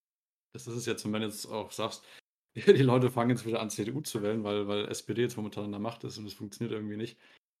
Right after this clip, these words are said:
frage ich mich halt auch immer: „Wo führt denn das jetzt hin?“ Ne? Also, wenn ich jetzt, immer wenn irgendwas momentan nicht so läuft, wie ich mir das vorstelle, dann gleich wieder sage: „Ja, dann nehme ich halt wieder den anderen“, ne?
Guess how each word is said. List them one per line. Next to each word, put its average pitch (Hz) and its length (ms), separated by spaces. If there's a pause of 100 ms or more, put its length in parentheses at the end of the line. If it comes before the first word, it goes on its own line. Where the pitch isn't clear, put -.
(280)
frage 107 200
ich 113 60
mich 113 120
halt 107 100
auch 110 160
immer: 107 200
„Wo 104 80
führt - 220
denn 110 60
das 98 100
jetzt 98 140
hin?“ 113 300
Ne? 107 200
Also, 104 240
wenn 101 120
ich 104 60
jetzt, - 260 (420)
immer 123 200
wenn 113 100
irgendwas 113 360
momentan 110 400
nicht 101 100
so 110 100
läuft, 104 240
wie 117 60
ich - 100
mir 107 80
das 101 120
vorstelle, 120 440
dann 104 140
gleich 104 240
wieder 104 380
sage: - 260
„Ja, - 60
dann 98 120
nehme 101 140
ich 101 100
halt 104 120
wieder 104 140
den 101 160
anderen“, 120 380
ne? 131 240